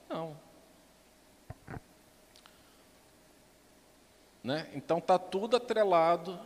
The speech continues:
a esse final, tá? É, o, e aí você tem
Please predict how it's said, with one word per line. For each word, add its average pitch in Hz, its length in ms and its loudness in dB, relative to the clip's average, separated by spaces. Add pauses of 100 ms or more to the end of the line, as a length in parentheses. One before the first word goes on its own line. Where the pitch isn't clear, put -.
(280)
a 151 140 0
esse 156 260 -2
final, 147 340 -8 (460)
tá? 135 240 -4 (460)
É, 127 320 0 (1900)
o, 123 840 0 (420)
e 143 160 0
aí 156 320 2
você 190 380 -4
tem 147 720 -2